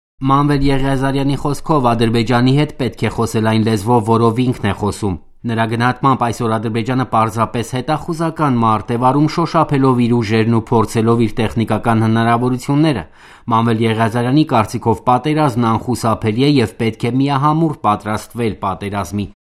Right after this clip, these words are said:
Նա նկատեց, որ հայ ժողովուրդն իրեն հիանալի է պահում այս օրերին և համոզված է, որ հայ ժողովուրդը պատերազմում փայլուն հաղթանակ է տանելու և ինչպես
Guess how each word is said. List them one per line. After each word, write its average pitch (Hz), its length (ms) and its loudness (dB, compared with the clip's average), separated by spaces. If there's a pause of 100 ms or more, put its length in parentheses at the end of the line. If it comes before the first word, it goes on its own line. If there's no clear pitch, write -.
(140)
Նա 117 180 0
նկատեց, 117 480 -2
որ 175 160 -2
հայ 160 160 0
ժողովուրդն 151 520 0
իրեն 127 260 2
հիանալի 147 500 0
է 120 80 0
պահում 113 320 0
այս 110 240 -2
օրերին 127 460 2
և 131 160 0
համոզված 131 500 0
է, 151 80 -2
որ 151 220 0 (260)
հայ 160 60 0 (100)
ժողովուրդը 147 480 2
պատերազմում 120 720 0
փայլուն 160 480 2
հաղթանակ 113 500 -2
է 110 80 -2
տանելու 113 400 0
և 113 160 2
ինչպես 113 420 -4